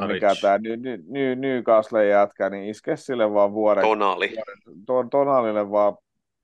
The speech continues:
Speaker 1: paljon se joku, joku italialainen oli jo saanut joku seitsemän kuukautta, niin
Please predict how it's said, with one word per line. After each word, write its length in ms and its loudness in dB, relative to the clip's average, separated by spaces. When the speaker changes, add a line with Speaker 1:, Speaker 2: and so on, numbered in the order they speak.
Speaker 1:
paljon 280 0
se 120 -4
joku, 340 -6
joku 260 -4
italialainen 680 -2
oli 120 -6
jo 120 -6
saanut 300 -4
joku 140 -12
seitsemän 560 -6
kuukautta, 560 -8
niin 160 -14